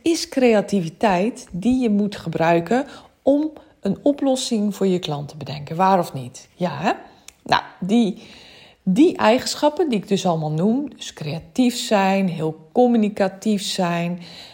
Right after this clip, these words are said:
eh, vaak een beetje extravert zijn, helpend zijn,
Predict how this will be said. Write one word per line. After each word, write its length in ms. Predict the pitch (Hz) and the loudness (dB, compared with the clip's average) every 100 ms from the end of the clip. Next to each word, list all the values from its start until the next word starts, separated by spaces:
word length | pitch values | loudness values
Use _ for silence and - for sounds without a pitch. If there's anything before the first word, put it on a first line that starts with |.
| - _ | -20 _
eh, 400 | 185 175 170 170 165 | -6 -4 -2 -4 -6
vaak 440 | - 269 311 320 - | -2 0 0 -2 -4
een 120 | 185 | 0
beetje 340 | 180 175 - - | 0 0 -6 -6
extravert 880 | 160 - - 165 156 - 240 262 - | -4 -4 -6 -6 -8 0 2 2 -4
zijn, 520 | - 226 220 226 233 - - - _ _ | -6 -4 -2 -2 -4 -8 -20 -20 _ _
helpend 840 | - 180 214 262 262 220 208 - | -6 2 4 4 4 2 0 -8
zijn, 680 | 190 175 196 185 180 196 196 | -10 0 2 2 2 -2 -4